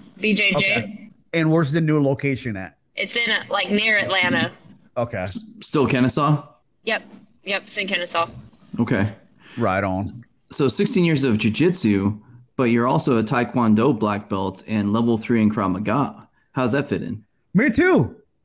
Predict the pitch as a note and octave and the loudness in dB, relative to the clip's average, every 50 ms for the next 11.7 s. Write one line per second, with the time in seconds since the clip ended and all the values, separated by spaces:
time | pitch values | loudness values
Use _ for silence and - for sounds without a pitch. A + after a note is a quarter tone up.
0 | _ - C3+ E3+ F#3+ A#3 A#3+ - - C#4+ F#4 E4 - - - - - - - - | _ -2 0 0 2 2 0 0 0 0 0 0 0 -2 -4 -6 -8 -8 -8 -8
1 | - - - A3 A3+ A3 C4 C#4+ D#4+ F#4 A#4 A4 - - G3+ F#3+ - - - - | -6 -4 -4 -2 0 2 2 2 2 2 2 0 -2 -2 -6 -8 -8 -10 -12 -12
2 | - - - - - - - - - D#3+ C#3+ - E3+ D#3+ - - D#3 - - - | -12 -14 -14 -14 -12 -12 -10 -8 -6 -6 -4 -4 -4 -6 -6 -6 -8 -8 -6 -4
3 | - - - - - - - - - - - - - - A#3+ A3+ G#3 - C4+ C4+ | -4 -4 -2 0 2 2 4 4 4 4 4 4 4 4 4 4 4 4 2 2
4 | A#3+ A#3+ A#3+ G#3+ - - - - - - - - - - - - - - - - | 2 2 2 2 2 0 -2 -2 -4 -6 -6 -6 -6 -4 -2 -2 -2 -2 -4 -6
5 | - - - A3+ A3+ G#3+ E3+ - G#3+ A3 A3+ G#3 B3+ B3+ B3 A#3+ A#3 G3+ G3+ F#3+ | -6 -4 -2 0 2 2 2 2 2 2 4 4 4 4 2 2 0 0 0 0
6 | F#3+ F#3 F3+ F3+ F3 E3+ - - F#3 G#3 G3+ G#3 A#3+ A#3 A3+ G#3+ F#3+ - A3+ G3+ | 0 0 0 0 0 -2 -2 -2 -4 -2 -2 0 0 0 0 -2 -2 -2 -2 0
7 | F#3+ G3 F#3+ F3+ - G3+ F3+ F3+ F3+ F3 F3+ F3 F3+ F3+ F3+ F3 F3 E3+ F3 F3+ | 0 0 -2 0 2 2 2 2 2 2 0 0 2 2 0 0 0 0 0 0
8 | F3 F3 E3+ E3 E3+ E3+ E3+ E3+ - F3+ E3 E3+ E3 D#3+ E3+ - F3+ E3+ E3+ E3 | 2 2 2 2 0 0 -2 -2 -2 -2 -2 0 0 -2 -2 -2 -2 0 0 0
9 | E3 E3+ F3 E3+ E3+ F3+ F3+ F3 F3+ F#3 F3+ E3+ E3+ E3 E3 E3 E3 D#3 - - | 0 0 0 2 2 0 0 0 -2 0 0 2 2 2 2 0 -2 -2 -4 -4
10 | - D#3+ D#3+ D#3+ E3 E3+ E3+ D#3 E3+ E3+ E3 D#3+ D#3+ D#3+ D#3+ D#3 D#3+ - - F3+ | -2 -2 -2 -2 0 0 0 2 2 4 4 4 4 2 0 -2 -4 -4 -4 -4
11 | F3 - F3+ F3 E3+ E3 E3 E3 E3 E3 D#3+ E3 E3 | -2 0 0 0 2 2 4 4 4 4 4 2 0